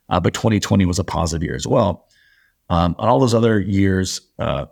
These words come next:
the returns were five point seven percent. So not nearly as positive, right? You know, this is talking about the whole data set. You take these little populist periods out. Yeah, it's positive.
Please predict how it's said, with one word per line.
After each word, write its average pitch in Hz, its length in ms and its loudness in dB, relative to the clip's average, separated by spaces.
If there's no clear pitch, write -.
the 98 120 2
returns 98 420 2
were 87 100 0
five 85 360 -2
point 85 240 -2
seven - 320 -6
percent. - 340 -16
So - 120 -2
not 131 220 -2
nearly 90 380 2
as 78 300 -4
positive, - 580 -4
right? - 120 -14
You 87 120 -2
know, 80 80 2
this 107 160 0
is - 60 -6
talking 98 180 4
about 85 140 2
the 85 80 -4
whole 131 440 0
data 110 260 2
set. 101 240 0
You 104 80 0
take 101 280 -2
these 131 400 -2
little 120 200 2
populist 104 640 0
periods 107 380 2
out. 85 220 -2
Yeah, 220 180 2
it's - 80 -4
positive. 101 680 0